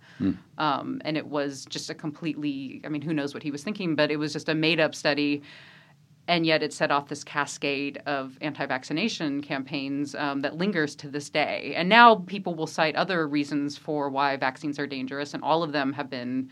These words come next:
Speaker 2: you know, proven to be inaccurate or proven to be wrong, but it just, it,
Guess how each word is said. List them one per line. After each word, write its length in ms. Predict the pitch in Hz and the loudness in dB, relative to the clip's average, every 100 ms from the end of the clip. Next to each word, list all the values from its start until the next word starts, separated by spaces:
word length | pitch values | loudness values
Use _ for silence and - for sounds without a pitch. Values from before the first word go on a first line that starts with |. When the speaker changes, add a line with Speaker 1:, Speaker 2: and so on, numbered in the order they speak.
| - - - - _ | -14 -20 -20 -20 _
Speaker 2:
you 100 | - | -6
know, 100 | 143 | -6
proven 380 | 131 165 151 143 | -6 -6 -2 -4
to 80 | 139 | -4
be 160 | 139 | -4
inaccurate 440 | 135 123 123 135 139 | -2 -2 -4 -6 -6
or 60 | |
proven 240 | 139 143 135 | -6 -6 -6
to 60 | |
be 100 | 131 | -6
wrong, 400 | 135 147 147 143 | -2 2 2 2
but 160 | 135 147 | -2 -4
it 120 | 160 151 | -4 -6
just, 380 | - - - - | -8 -8 -10 -14
it, 140 | - | -12